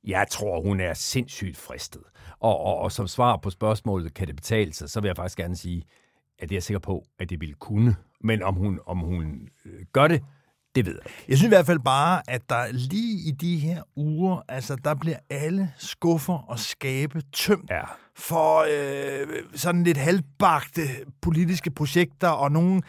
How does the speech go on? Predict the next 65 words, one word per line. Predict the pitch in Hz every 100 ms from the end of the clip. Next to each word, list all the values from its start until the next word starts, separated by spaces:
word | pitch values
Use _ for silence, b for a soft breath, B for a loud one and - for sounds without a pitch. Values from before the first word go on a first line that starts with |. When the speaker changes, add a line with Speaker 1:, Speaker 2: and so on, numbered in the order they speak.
| B -
Speaker 2:
de |
sværeste | 147 185 190 208 180
ting, | - 175 135
de | 196
ting, | - 202 127 B B B
som | - 151
de | 147
tre | 151 165
regeringspartier | 151 170 151 160 - 165 127
tydeligvis | 113 180 175 147
ikke | 139 196
kan | 185
blive | 139 156
enige | 151 156 170 143
om, | 117 b b b b -
dem | 175
finder | - 202 190
man | 175 170
en | 185
eller | 165
anden | 151 165
måde | 156 165
Speaker 1:
Ja, | 185
og, | 156 156
Speaker 2:
at | 127
sparke | 123 143
Speaker 1:
og, | 147
Speaker 2:
ned |
ad | 165
Speaker 1:
og, |
Speaker 2:
vejen. | 139 127
Speaker 1:
og | 101 104
et |
hurtigt | 90 131 165 107
valg | 123 123
ville | 98
jo |
også | 110 127
betyde, | 107 - 131 110
at |
så, | - 117
oh, | 117 190 165
whoopty, | 120 175 -
så | 110 135
behøvede | 139 143
de | 120
alligevel | 139 208
ikke | 160 123
at | 101
fremlægge | 101 123 101 107
den | 101
der | 107
økonomiske | 98 104 110 98 85
plan, | 78 107 107
som | 78 95
volder | 82 90 113
dem | 95 82
så | 90
store | 82 92 101
problemer | - 76 95 82
og | 80
sådan | -
noget. | -
Det, | 131 135
det, | 131